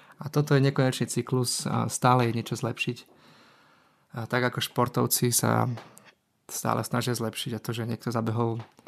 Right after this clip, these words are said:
sto metrov za nejaký, nejaký krátky čas, neznamená, že sa to nedá urobiť lepšie. Len treba nájsť, čo nás obmedzovalo naposledy a, a ten problém vyriešiť alebo zlepšiť. Tým sa väčšinou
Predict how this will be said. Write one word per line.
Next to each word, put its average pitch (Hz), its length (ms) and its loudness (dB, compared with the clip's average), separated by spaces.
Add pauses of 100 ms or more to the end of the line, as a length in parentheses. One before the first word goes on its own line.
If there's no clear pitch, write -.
(280)
sto - 240 2
metrov 123 320 2
za 117 80 -2
nejaký, 113 480 -2 (480)
nejaký 117 240 -6
krátky 117 400 0
čas, 117 160 4
neznamená, 110 480 6
že 104 80 0
sa 107 100 0
to 110 140 0
nedá 107 160 2
urobiť 107 240 0
lepšie. 107 380 0 (100)
Len 110 80 0
treba 120 240 2
nájsť, 117 400 2 (880)
čo 143 160 0
nás 131 160 4
obmedzovalo 120 400 2
naposledy 120 720 4
a, 110 160 -6 (480)
a 107 240 2 (240)
ten 110 160 0
problém 107 320 0
vyriešiť 104 400 -4
alebo 107 240 -8
zlepšiť. - 360 -10 (1200)
Tým 147 160 4
sa 135 160 0
väčšinou 113 480 -2